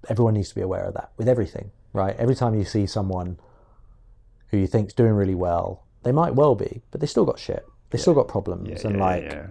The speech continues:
Speaker 1: you know, it's,
Speaker 2: absolutely.
Speaker 1: it's, it's just, you know, we're all human. I, I, I think everyone gets too,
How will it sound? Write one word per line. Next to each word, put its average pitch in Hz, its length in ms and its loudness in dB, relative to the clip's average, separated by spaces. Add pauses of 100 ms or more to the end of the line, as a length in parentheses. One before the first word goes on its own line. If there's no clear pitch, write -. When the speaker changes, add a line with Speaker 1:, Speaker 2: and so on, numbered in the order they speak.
(140)
Speaker 1:
you 123 80 2
know, 104 160 4
it's, 107 220 0
Speaker 2:
absolutely. 110 140 -2
Speaker 1:
it's, - 280 -10 (1500)
it's - 220 -4
just, - 420 0 (640)
you 120 100 0
know, 95 100 -2
we're 131 160 6
all 151 140 8
human. 160 480 2
I, 101 60 -2
I, 107 420 0
I 110 40 -2
think 139 180 0
everyone 120 260 4
gets 101 260 2
too, 98 380 0